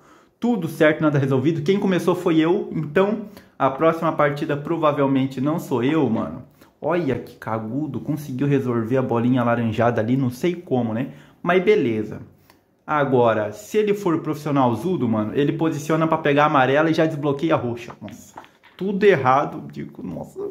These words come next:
você é muito azarado, Bico Gamer. Você começa a partida e dá tudo errado no bagulho. Não caiu bolinha nenhuma, mano. Ah,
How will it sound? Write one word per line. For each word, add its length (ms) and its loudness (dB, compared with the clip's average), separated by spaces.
você 300 0
é 40 6
muito 340 2
azarado, 500 2
Bico 260 -10
Gamer. 260 -8
Você 220 -18
começa 500 -4
a 20 -4
partida 600 -4
e 120 -4
dá 160 2
tudo 680 -4
errado 460 2
no 80 2
bagulho. 420 0
Não 140 -2
caiu 240 0
bolinha 360 -2
nenhuma, 380 0
mano. 240 -2
Ah, 320 0